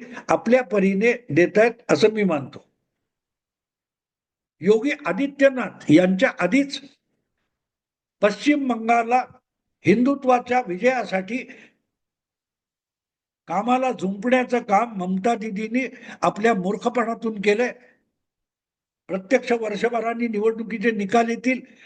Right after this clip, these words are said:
तेव्हा मी बोललोय ते किती खरं, किती खोटं हे ठरेल. आत्ता इथेच थांबतो. आवडलं लाईक करा, शेअर करा आणि प्रतिपक्षाला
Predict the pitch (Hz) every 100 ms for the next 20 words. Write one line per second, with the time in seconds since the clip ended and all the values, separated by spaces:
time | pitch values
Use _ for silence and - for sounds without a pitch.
0 | - - 214 208 220 185 202 214 233 233
1 | - 202 233 202 185 233 233 - - 190
2 | 190 220 185 196 214 208 185 202 226 160
3 | _ _ _ _ - 170 - 214 202 226
4 | 226 214 214 208 214 - - _ 170 196
5 | 214 220 196 208 208 220 214 196 190 233
6 | 247 196 165 - _ _ _ _ _ 175
7 | 202 202 202 254 202 208 196 196